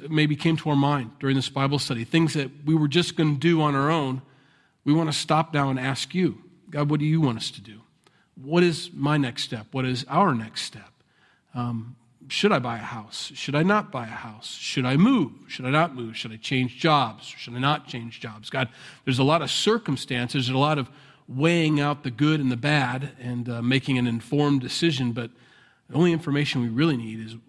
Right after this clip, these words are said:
"What do you want us to do? We're your servants." Um, if you're still resting upon the place, uh, or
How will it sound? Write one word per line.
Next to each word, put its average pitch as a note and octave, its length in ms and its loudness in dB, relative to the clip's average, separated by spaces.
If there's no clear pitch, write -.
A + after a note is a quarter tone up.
"What B2+ 100 -2
do C3+ 60 2
you D3 140 2
want C#3 180 2
us - 140 -8
to A#2+ 100 -14
do? C3+ 340 -4
We're C3 360 -4
your A#2 140 0
servants." C3+ 600 -2
Um, A2 560 -18
if - 220 -10
you're D3 100 4
still D3 280 0
resting C#3+ 340 0
upon C3+ 320 0
the B2 80 -2
place, C#3+ 560 -2
uh, A2+ 280 -16
or A#2+ 300 -12